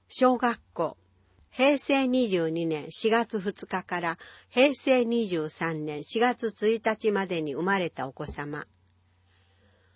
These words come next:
中学校。平成二十九年三月に小学校卒業の見込みのお子様。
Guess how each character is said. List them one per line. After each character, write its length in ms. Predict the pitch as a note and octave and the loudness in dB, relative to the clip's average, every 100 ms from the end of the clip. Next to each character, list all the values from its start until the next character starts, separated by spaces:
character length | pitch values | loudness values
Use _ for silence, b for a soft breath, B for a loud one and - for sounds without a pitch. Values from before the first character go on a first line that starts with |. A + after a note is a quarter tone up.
| _ _ _ _ - | _ _ _ _ -6
中 260 | B3+ C#4 | 2 4
学 220 | C4+ C#4 - - | 4 2 0 -4
校。 320 | F#3 D#3 - b b b b | 0 0 -2 b b b b
平 240 | - C4 D4 | 4 4 4
成 300 | - C4+ B3+ | 2 2 2
二 220 | B3 A#3 | 2 2
十 220 | F#3 D#3+ | 0 -2
九 300 | - F#3+ F3+ | -2 -2 0
年 320 | D3+ C#3 - | -2 -6 -10
三 320 | - C4 C#4 A#3 | -4 0 2 2
月 320 | E3+ - D3+ | 0 -2 -6
に 200 | C#3+ D3 b b b | -6 -8 b b b
小 340 | - A#3+ B3 | 6 8 8
学 220 | A3+ A3+ _ | 4 0 _
校 200 | - D3+ | -4 -4
卒 380 | - F#3 - A3+ | -2 -8 -4 2
業 240 | G#3+ G#3+ | 4 4
の 180 | G#3 F#3 | 2 2
見 140 | E3+ E3+ | 0 0
込 140 | A3+ | 0
み 140 | A3+ | 2
の 160 | G#3+ F3+ | 0 -2
お 40 | |
子 120 | D#3+ D#3+ | -4 -10
様。 400 | - D3+ D3+ | -8 -8 -8